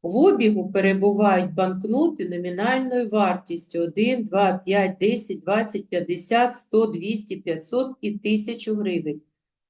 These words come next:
Та монети номіналом один, два, п'ять, десять гривень, десять і п'ятдесят копійок. Розгляньте, будь ласка, грошові одиниці. Перед вами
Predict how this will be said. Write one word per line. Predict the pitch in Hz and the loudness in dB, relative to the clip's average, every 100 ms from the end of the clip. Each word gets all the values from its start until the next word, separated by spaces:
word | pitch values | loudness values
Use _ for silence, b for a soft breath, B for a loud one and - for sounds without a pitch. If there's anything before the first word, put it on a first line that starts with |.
| _ _ _ - | _ _ _ -2
Та | 226 | 2
монети | 220 202 202 247 330 - 247 | 6 6 6 4 2 0 0
номіналом | 220 214 208 202 185 170 160 156 | 2 4 4 2 -2 -2 -4 -6
один, | 175 165 180 165 | -8 -2 0 -2
два, | 156 165 156 | -2 -2 -2
п'ять, | - 165 156 - | -2 -2 -2 0
десять | 208 262 - 208 - | 0 0 -2 -4 -2
гривень, | 165 156 151 214 214 - _ _ _ _ - | -2 0 4 4 2 -4 _ _ _ _ 0
десять | 240 254 277 302 302 | 2 2 2 2 2
і | - | -4
п'ятдесят | 185 185 170 170 208 226 214 | -2 0 -2 -2 0 0 0
копійок. | 196 190 202 170 151 139 - _ _ _ _ b b - | -4 -2 0 2 0 -2 -8 _ _ _ _ b b 0
Розгляньте, | 208 208 240 349 339 247 | 2 6 6 6 4 2
будь | 208 208 | 2 2
ласка, | 185 175 180 185 - 269 277 | 2 0 0 -4 -2 -2 -2
грошові | 208 208 196 - 180 156 202 226 - | 0 0 0 -2 -2 0 2 0 2
одиниці. | 208 196 196 170 156 - - 147 _ _ _ _ _ _ - | 2 4 4 2 0 -4 -8 -8 _ _ _ _ _ _ -2
Перед | 214 220 220 | 4 4 4
вами | 190 190 175 170 190 262 302 | 2 2 4 4 4 4 2